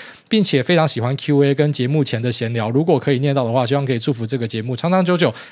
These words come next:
因为真的很喜欢，爱您全家。”我也爱这个角落生物的猪排。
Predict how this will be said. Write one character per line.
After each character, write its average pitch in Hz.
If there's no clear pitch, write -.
因 180
为 175
真 170
的 165
很 127
喜 139
欢， 123
爱 170
您 123
全 117
家。” 120
我 131
也 139
爱 139
这 139
个 120
角 117
落 156
生 156
物 156
的 110
猪 139
排。 107